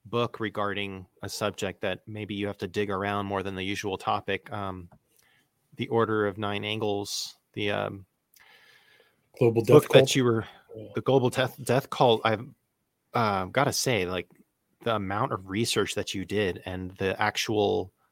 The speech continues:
Speaker 1: the quotations and the dialogue between people from Michael Aquino's gross little thing and, um,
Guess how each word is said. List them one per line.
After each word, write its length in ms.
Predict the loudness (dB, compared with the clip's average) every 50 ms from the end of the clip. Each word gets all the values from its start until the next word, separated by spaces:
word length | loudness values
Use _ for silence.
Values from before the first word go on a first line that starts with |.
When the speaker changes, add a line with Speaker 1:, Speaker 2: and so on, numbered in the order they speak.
| _ _ _
Speaker 1:
the 100 | -8 -6
quotations 840 | 0 2 2 2 2 2 2 2 2 2 2 0 0 0 2 2 0
and 120 | 0 0
the 220 | 0 0 -2 -4 -4 0
dialogue 600 | 2 4 4 4 4 6 8 8 8 6 6 2
between 580 | -2 -6 -6 -6 -6 -4 -2 -2 -4 -4 -6 -12 _ _ _ -20 -20 -20 -20 _ _ _
people 280 | -2 -2 0 0 0 0
from 200 | 2 2 2 4
Michael 380 | 4 4 2 2 2 0 0
Aquino's 840 | 0 0 0 0 0 2 2 2 2 2 2 0 0 0 0 0 -2 -4 -10 -10
gross 380 | -2 2 4 4 4 2 0 0
little 180 | 0 0 0
thing 500 | 2 2 2 4 4 4 2 0 -4 -6 -6
and, 480 | -4 -4 -4 -4 -4 -6 -6 -6 -4 0
um, 440 | 2 2 4 2 2 0 -2 -6